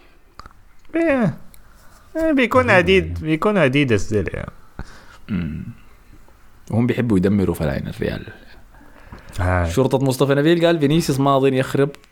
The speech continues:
Speaker 3: لأنه فريق الريال فيه انضباط، ما نفس الفوضى في الدوري الإيطالي.
Speaker 1: آه، ده، ده قارنته ببالوتيلي يعني. والله يا أخي نشوف.
Speaker 3: مم. فدي كانت كل التعليقات عن ريال مدريد.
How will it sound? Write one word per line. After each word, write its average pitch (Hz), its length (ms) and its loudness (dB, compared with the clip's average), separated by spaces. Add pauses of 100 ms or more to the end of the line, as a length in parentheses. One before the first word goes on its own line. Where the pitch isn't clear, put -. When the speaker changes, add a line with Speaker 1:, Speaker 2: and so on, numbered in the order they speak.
(180)
Speaker 3:
لأنه 120 260 0
فريق 98 260 -2
الريال 113 280 0
فيه 120 200 -2
انضباط، 92 460 0
ما 98 140 0
نفس 101 200 -4
الفوضى 92 460 0
في 85 140 -4
الدوري 85 360 0
الإيطالي. - 640 -6 (1700)
Speaker 1:
آه، 104 320 2
ده، 101 140 0
ده 90 240 2
قارنته 101 480 0
ببالوتيلي 90 580 0
يعني. 104 240 -2 (460)
والله 165 220 0
يا 190 60 4
أخي 180 140 -2
نشوف. 151 340 -2 (360)
Speaker 3:
مم. 85 300 -8 (1400)
فدي 165 160 -2
كانت 175 260 0
كل 170 200 0
التعليقات 123 840 -2 (160)
عن 107 280 -4 (160)
ريال 101 400 -2
مدريد. 98 400 -2